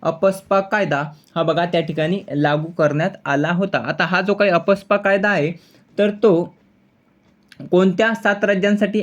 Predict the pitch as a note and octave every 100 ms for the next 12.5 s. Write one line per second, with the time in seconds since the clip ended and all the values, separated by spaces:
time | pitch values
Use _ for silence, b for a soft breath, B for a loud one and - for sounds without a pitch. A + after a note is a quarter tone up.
0 | - F3 F3+ F#3 F#3+ G3 E3+ F3+ F#3 G#3
1 | G#3+ D3+ D3+ B _ - D3+ F3+ F3 G3+
2 | - D3+ D#3+ F3+ F3 E3+ F3 D#3 G3+ C4
3 | A3 G3 F3+ D3 F3 F3 D#3 D#3 G3 -
4 | C#3 D3+ D3+ D3 E3 D3+ C#3+ D#3 F#3+ G3+
5 | G3 F3 D3 A#2 - b b b _ F3
6 | G3 - _ _ _ D#3 - G3+ - G3+
7 | G3+ G3+ F3+ C#3 C3 E3+ F#3+ E3 E3+ E3+
8 | C4 F3 F3+ F#3+ - F3+ F3 F3+ F3 F3+
9 | F#3 F3+ E3 E3+ E3 D#3 C#3 D3+ E3+ D#3
10 | E3+ F3+ F#3+ C#3 A#2+ D#3 D#3 E3+ F3+ E3+
11 | F#3 G#3 B B - E3 F3+ F#3 F#3+ F#3
12 | G3+ G3 D3 D3+ D3+